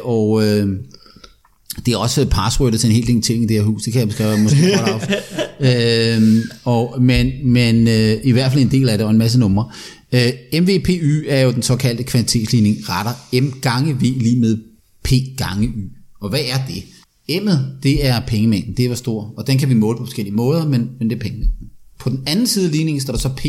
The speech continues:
Speaker 1: og Y. Det er sådan set økonomien, det er prisniveauet gange real B N P. Det er økonomiens nominelle størrelse. Det vi så har tilbage, det er V'et. Hvad er det? Det er velocity of money, eller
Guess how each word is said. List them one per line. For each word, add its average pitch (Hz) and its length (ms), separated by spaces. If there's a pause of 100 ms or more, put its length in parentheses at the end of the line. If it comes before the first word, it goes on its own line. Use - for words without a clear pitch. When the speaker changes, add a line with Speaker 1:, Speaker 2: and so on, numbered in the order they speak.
(100)
Speaker 1:
og 139 120
Y. 127 180 (400)
Det 247 60
er 233 40
sådan 180 120
set 131 140
økonomien, 123 440
det 131 100
er 131 60
prisniveauet 151 640
gange 107 400 (340)
real 98 260
B 127 60
N 98 120
P. - 60 (180)
Det 165 100
er 160 100
økonomiens 127 580 (300)
nominelle 113 500
størrelse. - 320 (260)
Det 208 80
vi 214 80
så 202 120
har 170 80
tilbage, 135 380
det 156 80
er 131 60
V'et. 117 300
Hvad 127 140
er 113 120
det? 85 180 (420)
Det 135 180
er 113 40
velocity 107 520
of 90 120
money, 117 360
eller 110 140